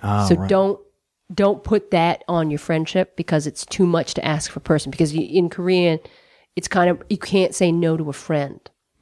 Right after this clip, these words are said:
Speaker 1: Hmm.
Speaker 2: And that, um, so K is kind of based on that.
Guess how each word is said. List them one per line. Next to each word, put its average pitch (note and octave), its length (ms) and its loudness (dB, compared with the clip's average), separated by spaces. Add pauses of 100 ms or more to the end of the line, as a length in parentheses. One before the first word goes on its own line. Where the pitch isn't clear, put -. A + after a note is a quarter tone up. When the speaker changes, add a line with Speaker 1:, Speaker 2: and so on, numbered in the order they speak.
Speaker 1:
Hmm. G2 280 0
Speaker 2:
And F3 180 4
that, E3+ 260 2 (320)
um, F3 180 -2
so F3+ 140 0
K G3+ 300 2
is F#3 100 2
kind E3+ 140 2
of - 180 -4
based E3 320 2
on C3 160 -4
that. - 180 -16